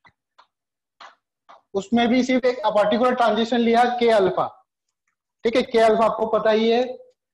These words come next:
उसमें पर्टिकुलर ट्रांजिशन लिया, के अल्फा मतलब के एल शेल से के शेल पे आ रहे हैं, ठीक है, वेरियस एक्सरे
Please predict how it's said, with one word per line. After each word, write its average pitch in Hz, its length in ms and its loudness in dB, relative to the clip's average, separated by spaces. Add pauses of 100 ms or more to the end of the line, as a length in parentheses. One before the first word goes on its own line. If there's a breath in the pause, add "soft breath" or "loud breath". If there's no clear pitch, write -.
(760)
उसमें 226 280 -2
पर्टिकुलर 220 380 0
ट्रांजिशन 214 400 0
लिया, 220 160 2
के 220 220 -2
अल्फा 220 420 2
मतलब 226 580 -4 (580)
के 202 100 2 (540)
एल 214 180 0
शेल 214 320 0
से 220 260 0
के 220 280 2
शेल 214 240 0
पे 208 120 0
आ 170 120 4
रहे 147 120 0
हैं, 127 120 -6
ठीक 202 160 0
है, 214 300 -2 (360)
वेरियस 214 640 2 (640)
एक्सरे 208 640 -2